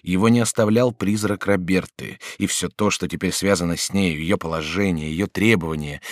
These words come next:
очевидная невозможность сделать для нее что-либо, кроме одного — уехать с нею. Но не лучше ли вместо того, чтобы так связывать себя, не лучше ли, даже если он потеряет Сондру, бежать отсюда немедленно одному,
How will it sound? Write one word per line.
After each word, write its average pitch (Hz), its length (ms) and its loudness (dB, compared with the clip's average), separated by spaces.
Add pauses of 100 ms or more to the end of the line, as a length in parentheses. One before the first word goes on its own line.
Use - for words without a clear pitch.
(100)
очевидная 107 500 4
невозможность 104 1000 4
сделать 98 400 4
для 92 140 2
нее 95 200 4
что-либо, 104 420 4
кроме 104 360 4
одного — 90 680 0 (200)
уехать 82 640 -2
с - 140 -4
нею. 71 380 -8 (840)
Но 101 100 6
не 120 120 10
лучше 139 340 8
ли 98 120 6
вместо 107 320 2
того, 110 200 4
чтобы 101 260 0
так - 260 2
связывать 95 560 2
себя, 98 400 0 (180)
не 131 120 8
лучше 143 480 4
ли, 127 240 4
даже 110 260 6
если 123 240 4
он 131 140 4
потеряет 143 480 6
Сондру, 143 520 6 (180)
бежать 110 540 2
отсюда 131 520 2
немедленно 123 800 6
одному, 117 720 4